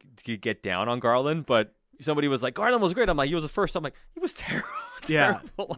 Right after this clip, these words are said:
Speaker 2: He
Speaker 1: last
Speaker 2: was,
Speaker 1: night.
Speaker 2: I mean, he was, he was in preseason mode,
Speaker 1: <laughs>
Speaker 2: okay, is, is maybe the nice way to put it.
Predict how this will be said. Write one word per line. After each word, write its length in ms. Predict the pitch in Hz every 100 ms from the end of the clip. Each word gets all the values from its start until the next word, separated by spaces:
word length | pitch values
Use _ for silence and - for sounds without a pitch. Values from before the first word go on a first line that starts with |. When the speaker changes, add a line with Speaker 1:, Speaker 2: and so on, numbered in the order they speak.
| 135
Speaker 2:
He 100 | 180
Speaker 1:
last 40 |
Speaker 2:
was, 360 | 180 113 - 147
Speaker 1:
night. 100 | 165
Speaker 2:
I 120 | 202
mean, 140 | 202 196
he 140 | 185
was, 300 | 175 160 - -
he 100 | 165
was 120 | 156
in 80 | 143
preseason 520 | 135 123 113 90 -
mode, 200 | - -
Speaker 1:
<laughs> 60 | 98 139
Speaker 2:
okay, 260 | 170 151
is, 160 | 143 135
is 240 | 147 120
maybe 240 | 139 131 120
the 120 | 117
nice 300 | 110 104 -
way 120 | 101
to 80 | 92
put 220 | 110 107
it. 100 | -